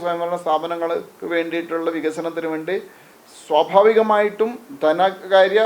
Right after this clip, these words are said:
കമ്മീഷൻ അംഗീകരിച്ച ഫണ്ട് മാത്രമല്ല, അത് പ്രത്യേകമായിട്ടുള്ള ഫണ്ട്. ഇപ്പോൾ കണ്ണൂരിനെ സംബന്ധിച്ചിടത്തോളം, ആ, അമൃത് പദ്ധതിയിൽ ഉപയോഗിച്ചുകൊണ്ടുള്ള വികസനങ്ങൾ, സ്മാർട്ട് സിറ്റി, ആ, പല പദ്ധതികളുടെ പേരിൽ നടത്തുന്ന വികസന പദ്ധതികൾ, ആ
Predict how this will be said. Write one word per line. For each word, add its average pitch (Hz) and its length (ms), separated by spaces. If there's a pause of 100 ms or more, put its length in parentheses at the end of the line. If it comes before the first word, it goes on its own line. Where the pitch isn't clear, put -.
(160)
കമ്മീഷൻ 190 440 (640)
അംഗീകരിച്ച 220 580 (460)
ഫണ്ട് 214 240 (100)
മാത്രമല്ല, 170 420 (100)
അത് 147 100 (120)
പ്രത്യേകമായിട്ടുള്ള 202 1000
ഫണ്ട്. 143 240
ഇപ്പോൾ 165 160 (100)
കണ്ണൂരിനെ 185 440
സംബന്ധിച്ചിടത്തോളം, 175 800 (500)
ആ, - 20 (360)
അമൃത് 175 360
പദ്ധതിയിൽ 165 440
ഉപയോഗിച്ചുകൊണ്ടുള്ള 156 760 (120)
വികസനങ്ങൾ, 143 500 (240)
സ്മാർട്ട് 156 380
സിറ്റി, 165 280 (520)
ആ, - 20 (880)
പല 147 100 (360)
പദ്ധതികളുടെ 185 680
പേരിൽ 151 200 (100)
നടത്തുന്ന 143 440
വികസന 135 320 (100)
പദ്ധതികൾ, 123 420 (500)
ആ 185 40